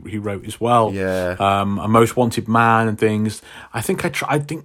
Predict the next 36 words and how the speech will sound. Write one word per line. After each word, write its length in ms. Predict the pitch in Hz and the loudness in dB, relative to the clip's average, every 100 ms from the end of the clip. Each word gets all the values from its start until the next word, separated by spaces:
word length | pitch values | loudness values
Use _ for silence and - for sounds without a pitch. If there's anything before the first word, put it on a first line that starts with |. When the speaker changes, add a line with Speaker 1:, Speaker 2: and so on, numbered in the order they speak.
| - | 2
Speaker 1:
no, 160 | 147 127 | 6 6
I 100 | 120 | 6
saw 440 | - - 151 127 | 2 8 8 8
A 40 | |
Constant 380 | - 110 101 101 | 4 -2 -2 -4
Gardener. 300 | 98 92 90 | -2 -2 -2
I 40 | 95 | -6
didn't 180 | 98 90 | -6 -6
read 200 | 90 80 | -6 -8
it. 220 | 78 - | -14 -12
Speaker 2:
Mm. 400 | 85 82 82 92 | -8 -6 -6 0
Speaker 1:
Um, 400 | 92 90 90 92 | 4 4 2 0
but 140 | 117 | 2
I 80 | 123 | 4
got 160 | 135 127 | 2 0
into 240 | 123 120 | 0 2
a, 100 | 117 - | 0 -2
a 60 | |
spate 400 | - - 139 143 | -6 2 4 4
where 240 | 104 101 98 | 2 -2 -2
he's 160 | 117 - | -4 -6
just 160 | 143 | -2
got 220 | 139 - | 0 0
some 340 | - 110 101 - - | -2 -4 -4 -6 2
very, 520 | 123 127 123 120 117 - - _ | 4 6 4 2 -2 -12 -20 _
there's 100 | 113 113 | -2 0
a 40 | |
very 480 | 98 107 151 156 143 | 0 4 6 6 4
lovely 380 | 127 123 120 110 | 6 4 4 4
way 200 | 113 101 | 4 2
of 140 | 90 | 2
writing, 460 | 98 92 87 82 80 - | 2 2 -4 -10 -14 -12
Le 320 | 117 87 87 | -12 -10 -12
Carre. 340 | - 85 85 - _ - - _ | -10 -10 -12 -14 _ -20 -20 _
Um, 340 | 87 82 82 82 | -8 -6 -6 0
Speaker 2:
Yeah, 220 | 101 101 | 4 4